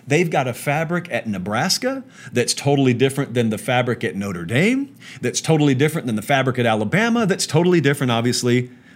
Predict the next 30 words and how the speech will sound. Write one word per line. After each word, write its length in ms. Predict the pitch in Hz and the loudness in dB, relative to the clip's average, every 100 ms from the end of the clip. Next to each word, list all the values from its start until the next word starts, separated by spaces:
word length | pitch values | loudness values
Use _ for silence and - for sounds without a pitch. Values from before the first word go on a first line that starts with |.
| 127 | 0
than 140 | 151 | 2
the 40 | |
fabric 480 | 139 117 110 120 117 - | 2 2 2 0 -6 -6
at 160 | 127 | -4
Miami. 540 | 135 147 170 175 98 - - - - - | -2 -2 0 0 -2 -4 -18 -20 -20 -8
That's 300 | 107 110 - | -4 -4 -2
uniqueness. 640 | 139 165 190 196 76 - - - - | 0 2 0 -2 -8 -8 -8 -12 -6
Everything's 480 | 110 131 139 151 | -2 -2 0 -2
not 160 | 151 156 | -2 -4
supposed 320 | 170 160 175 | -4 -4 -2
to 60 | 180 | 0
look 200 | 185 196 | -2 0
robotic. 520 | 190 175 202 113 85 | 0 2 2 0 -2
These 180 | 104 117 | -2 2
aren't 200 | 147 165 | 0 2
Lego 340 | 180 220 180 | 2 4 4
houses. 480 | 110 104 85 78 80 | 2 0 -2 -6 -4
These 200 | 95 131 | 0 2
are 60 | 165 | 0
programs, 640 | 180 208 180 107 78 76 - - | 0 0 0 -2 -4 -8 -12 -4
and 100 | 123 | -4
it's 180 | 127 | -2
real 320 | 117 120 160 151 | -2 2 4 4
history, 420 | 202 - 104 80 - - | 2 0 -6 -8 -14 -10
real 320 | 107 131 185 | 4 6 6
tradition, 560 | 185 185 196 - 107 - - | 4 2 2 2 -2 -4 -12
real 300 | - 120 190 | 2 6 6
championships 680 | 190 190 202 160 123 139 120 | 6 2 0 0 0 -2 -2
you've 100 | 120 | -2
won. 200 | 110 90 | -2 -4